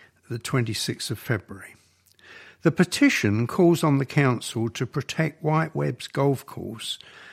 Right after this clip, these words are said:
and surrounding woodland, which the local authority wants to lease out to a third-party provider. It makes five requests of the council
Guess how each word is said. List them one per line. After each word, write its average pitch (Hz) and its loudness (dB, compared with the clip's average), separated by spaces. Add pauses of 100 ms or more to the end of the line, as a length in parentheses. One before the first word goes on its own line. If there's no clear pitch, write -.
(160)
and 131 4
surrounding 139 2
woodland, 135 2 (480)
which - -2
the 123 0
local 185 6
authority 117 2
wants 156 4
to 196 0
lease 147 2
out 107 0
to - -2
a 131 2
third-party 135 0
provider. 123 0 (920)
It 160 4
makes 170 4
five 202 4
requests 143 0
of 113 -8
the - -8
council 117 0